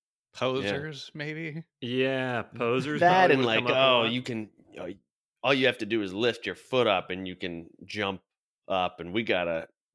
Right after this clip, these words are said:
Speaker 3: do this trick to even get in the," I don't know what it is, but you know what we should have focused on is band together as a team and hate the shoe sliders. <laughs>
Speaker 2: Mm-hmm. Mm-hmm.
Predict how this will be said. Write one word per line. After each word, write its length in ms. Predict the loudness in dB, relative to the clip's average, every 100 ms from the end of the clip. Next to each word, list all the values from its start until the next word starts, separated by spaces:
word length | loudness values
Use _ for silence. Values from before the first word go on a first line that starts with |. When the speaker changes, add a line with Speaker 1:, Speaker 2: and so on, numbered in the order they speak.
| _
Speaker 3:
do 200 | -4 -4
this 220 | -2 -6 -6
trick 300 | -4 -4 -4
to 80 | -8
even 240 | -6 -6
get 220 | 0 0
in 60 | 0
the," 140 | 0 6
I 120 | 6
don't 100 | 8
know 80 | 6
what 180 | 6 4
it 60 |
is, 160 | 6 2
but 140 | 2 4
you 80 | 6
know 100 | 6
what 140 | 6
we 120 | 4
should 220 | 0 2 2
have 100 | 4
focused 460 | 4 4 2 -4 -2
on 200 | -2 -4
is 140 | -8
band 400 | -10 2 4 4
together 280 | 4 2 4
as 140 | 2
a 80 | -2
team 260 | -4 -2 0
and 80 | 0
hate 200 | -4 -2
the 80 |
shoe 380 | -4 0 0 0 -8
sliders. 680 | -4 0 0 -2 -6 -10 -16
<laughs> 320 | -14 -16 -14 -10
Speaker 2:
Mm-hmm. 420 | -6 -6 -4 -6 -8 _ _ _ -14
Mm-hmm. 260 | -12 -10